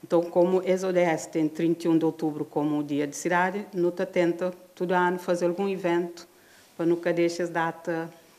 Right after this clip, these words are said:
em branco, para não celebrar nossa cidade. Portanto, que é onde que nós tudo tá, está onde que é a cidade que estará no, pronto, que é a nossa vida é na cidade,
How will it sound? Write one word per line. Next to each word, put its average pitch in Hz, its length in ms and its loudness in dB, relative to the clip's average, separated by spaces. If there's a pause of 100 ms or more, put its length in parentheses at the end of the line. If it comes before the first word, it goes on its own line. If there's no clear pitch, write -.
(100)
em 170 100 2
branco, 170 400 2
para 196 100 -4
não 180 120 2
celebrar 156 640 -2
nossa 160 280 0
cidade. 143 440 -6 (340)
Portanto, 147 480 -4
que - 80 0
é - 20 4
onde 160 200 4
que 160 80 2
nós 160 180 0
tudo 165 260 -2
tá, - 140 -8
está 160 260 -6
onde 156 300 0
que 156 140 -8
é - 20 -2
a 147 60 -4
cidade 156 420 -2
que - 80 -14
estará 151 400 -4
no, 151 180 -2 (680)
pronto, 170 240 -6
que - 80 -2
é - 20 0
a 156 40 0
nossa 160 200 2
vida 165 320 0
é 151 60 2
na 156 140 2
cidade, 180 480 -2